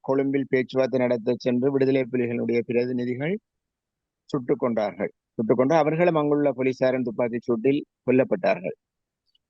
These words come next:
அ, ஆகவே இந்த போராட்ட வரலாற்றில் யாரும் புனிதர்கள் அல்ல. உதாரணத்துக்கு, அ, பிளாட் இயக்கத்தினுடைய தலைவர் சித்தார்த்தன் தமிழ் தேசிய கூட்டமைப்பில் நீண்ட காலம், அ, அங்கம் வகித்தவர்.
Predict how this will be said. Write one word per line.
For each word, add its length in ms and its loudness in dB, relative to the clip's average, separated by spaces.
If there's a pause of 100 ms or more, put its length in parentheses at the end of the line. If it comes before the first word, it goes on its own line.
(140)
அ, 260 0
ஆகவே 600 4
இந்த 480 -2
போராட்ட 520 2
வரலாற்றில் 680 -2
யாரும் 440 -2
புனிதர்கள் 440 -2
அல்ல. 180 0
உதாரணத்துக்கு, 800 0 (640)
அ, 340 2
பிளாட் 260 0 (200)
இயக்கத்தினுடைய 640 2
தலைவர் 440 0
சித்தார்த்தன் 520 0
தமிழ் 260 -4
தேசிய 340 0
கூட்டமைப்பில் 600 -2
நீண்ட 260 -2
காலம், 400 -2 (140)
அ, 280 -10
அங்கம் 360 2
வகித்தவர். 480 0